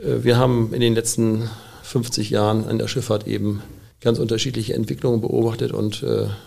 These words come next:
Entwicklungen auch durchlebt. Und es ist eben heute so, dass wir mit den weisen Ratschlägen und, ähm, Vorgaben eben nicht mehr in, in der aktiven Zeit uns jetzt befinden, sondern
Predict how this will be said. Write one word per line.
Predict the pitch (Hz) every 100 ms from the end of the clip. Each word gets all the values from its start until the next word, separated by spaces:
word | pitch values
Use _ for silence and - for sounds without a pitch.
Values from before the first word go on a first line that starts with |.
| - -
Entwicklungen | 120 131 131 120 110
auch | 104
durchlebt. | - 107 139 185 - - - - - -
Und | - 131
es | 135 131
ist | 123
eben | 135 110
heute | 113 113 120 110
so, | 117 110
dass | 104 -
wir | 113 107 101 104 - - _ _ - -
mit | 123
den | 127 117
weisen | 120 143 135
Ratschlägen | 113 127 131 151 139 135 135 131
und, | 120 117 -
ähm, | - 113 113 113 113 110
Vorgaben | - - 135 127 117 113 117 113 107 107 - - _ _ _ _
eben | 127 127 113 117 - -
nicht | 120 -
mehr | 117 110 107 104 - - - _ _
in, | 127
in | - 123
der | 117
aktiven | - - 127 110
Zeit | - 117 117
uns | 104 - -
jetzt | - - - -
befinden, | - 101 107 92 95
sondern | 98 98 95 95